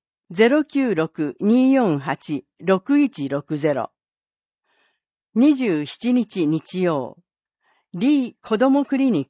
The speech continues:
ク。小児科、小児外科。豊岡。ゼロ九六二一五五九八ゼロ。赤星医院。内科、呼吸器内科、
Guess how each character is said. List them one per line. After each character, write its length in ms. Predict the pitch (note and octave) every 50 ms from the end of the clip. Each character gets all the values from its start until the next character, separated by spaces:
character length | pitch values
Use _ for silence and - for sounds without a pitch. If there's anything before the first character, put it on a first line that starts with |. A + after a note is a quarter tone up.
| _ _
ク。 220 | - C#3+ - _ _ _ _ _ _ _ _ _ _ _ _ _ _ _ _
小 360 | - - - C4 C4 C#4 C#4 C#4
児 200 | C4+ C4 C4 -
科、 340 | - A#3+ A3+ G3+ - - - _
小 380 | - - - B3+ B3+ C4 B3+ B3+
児 180 | A#3 A3+ A3 F#3
外 140 | F3 F3+
科。 240 | F3 - F3 E3 - _ _ _ _ _ _ _ _ _ _ _ _ _ _ _ _ _ _ _ _ _ _ -
豊 320 | A3+ A3+ A#3 C#4 C#4+ B3+
岡。 380 | G3+ F3 - D3+ A#2 - - _ _ _ _ _ _ _ _ _ _ _ _ _ _
ゼ 200 | F#3 D#3+ G#3+ B3
ロ 160 | C4 D#4 D4+
九 280 | - - C4+ C#4 B3+ G#3
六 440 | D#3+ D#3 D3+ _ - D#3 D3 C3+ -
二 400 | - F#3+ G#3 B3 C4 C4 C4 C4
一 300 | A#3+ - - - F#3 D#3
五 340 | C#3+ D3+ C#3 B2 - - _ _ _ -
五 320 | F#3 E3 A3 C4 C4+ C#4 C4
九 340 | - - C4+ A#3+ F3+ D3
八 320 | C3+ B2 - D#3+ - F3+ E3+
ゼ 180 | D3+ E3+ D#3+
ロ。 180 | D3 C3 - - _ _ _ _ _ _ _ _ _ _ _ _ _ _ _ _ _ _ _ _ _ _ _ _ _
赤 300 | - F3 - - D#4 D4
星 280 | B3 - G3+ - - C4+
医 220 | C4+ C4+ B3+ B3
院。 380 | A#3+ G3 D#3+ C#3+ B2 G#2 D2+ - _ _ _ _ _ _ _ _ _ _ _ _ _ -
内 320 | F#3+ G#3+ B3 C4+ C#4+ C4+
科、 320 | - - A#3+ A#3 A3 - _ _ _ _ _ _ _
呼 140 | - - A3
吸 340 | G#3+ - B3+ C#4 C#4+ C#4 C4
器 180 | - B3+ B3
内 280 | A#3+ A#3+ A#3 A#3 G#3+ -
科、 280 | _ - C3+ A#2 -